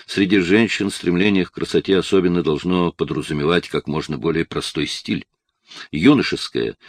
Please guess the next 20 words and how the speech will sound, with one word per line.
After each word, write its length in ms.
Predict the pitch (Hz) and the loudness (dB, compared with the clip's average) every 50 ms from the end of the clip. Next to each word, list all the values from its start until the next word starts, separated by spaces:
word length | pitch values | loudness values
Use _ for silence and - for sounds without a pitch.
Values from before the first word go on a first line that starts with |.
| - _ _ | -20 _ _
почти 520 | - 80 - - - 90 87 85 82 78 - | 0 2 2 2 2 4 4 6 6 4 2
мальчишеская 840 | - 78 85 90 - - - - 87 - - 80 - - - 82 78 73 | 0 0 2 2 2 0 -2 -2 -2 -2 -4 -8 -6 0 2 2 2 2
фигура 480 | - - 76 69 78 80 76 82 73 | 0 -2 -4 -2 -2 -2 -2 -2 -2
идеальна. 500 | 67 67 78 80 92 110 - - 67 - _ _ _ _ _ _ _ _ _ - _ - | -2 -2 -2 0 0 -2 -4 -6 -10 -12 _ _ _ _ _ _ _ _ _ -20 _ -2
Любой 340 | 71 78 85 76 98 98 95 | 0 2 6 8 8 8 8
намёк 460 | 92 92 95 98 98 92 85 - - | 6 6 6 6 6 4 2 0 -2
на 220 | 85 82 80 80 | -2 0 0 0
грубую 580 | 69 - - 87 110 117 98 76 82 80 73 71 | 0 0 2 4 4 4 4 4 2 2 2 0
телесность 720 | - - 78 71 92 107 110 - - 127 131 127 - - - | 0 0 2 4 6 6 6 4 2 -4 -4 -4 -6 -8 -8
следует 560 | - - 69 71 78 73 78 73 71 - - | -6 -4 0 0 0 0 0 -2 -4 -4 -6
маскировать, 880 | 65 67 - - - - 65 64 65 67 85 101 110 - - - - - _ _ - | -6 -6 -6 -6 -4 -6 -6 -4 -4 -2 0 0 0 0 -4 -12 -14 -14 _ _ -12
а 100 | - 71 | -10 -10
не 120 | 65 - | -10 -10
подчёркивать. 800 | - - - - - - 95 - - - - 62 60 - - _ _ _ _ _ _ _ _ _ _ _ _ - - - _ - | -10 -12 -12 -8 -2 0 0 0 0 -4 -10 -10 -10 -12 -18 _ _ _ _ _ _ _ _ _ _ _ _ -20 -20 -14 _ 4
Вот 200 | - 160 175 - | 6 6 6 6
что 220 | - - 107 92 | 2 0 0 0
современные 640 | - - 71 64 71 73 78 80 71 69 67 62 65 | 2 0 -2 -2 -2 -2 -2 -2 -2 -2 -4 -4 -2
женщины 500 | - 85 87 87 - - - 71 65 62 | -2 0 0 0 -2 -4 -6 -6 -6 -6
должны 440 | 71 71 65 - 73 73 71 65 62 | -6 -6 -6 -6 -6 -6 -6 -6 -6
сделать 600 | - - - - 90 104 104 110 117 - - | -6 -8 -2 2 6 6 6 6 4 0 -2